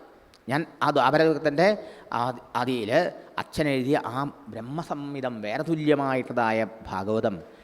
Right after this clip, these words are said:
പഠിക്കാനിട വന്നു. നിർഗുണ്യ-, നൈർഗുണ്യനിഷ്ഠനാണ്, നിർഗുണ ബ്രഹ്മത്തിൽ എൻ്റെ മനസ്സ് ഉറച്ചിരിക്കുകയായിരുന്നു.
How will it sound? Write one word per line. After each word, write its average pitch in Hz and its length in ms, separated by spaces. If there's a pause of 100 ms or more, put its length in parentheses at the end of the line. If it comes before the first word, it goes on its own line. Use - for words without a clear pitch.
(200)
പഠിക്കാനിട 110 440
വന്നു. 90 320 (480)
നിർഗുണ്യ-, 196 920
നൈർഗുണ്യനിഷ്ഠനാണ്, 170 1160
നിർഗുണ 165 320
ബ്രഹ്മത്തിൽ 185 580
എൻ്റെ 180 140
മനസ്സ് 151 260
ഉറച്ചിരിക്കുകയായിരുന്നു. 156 760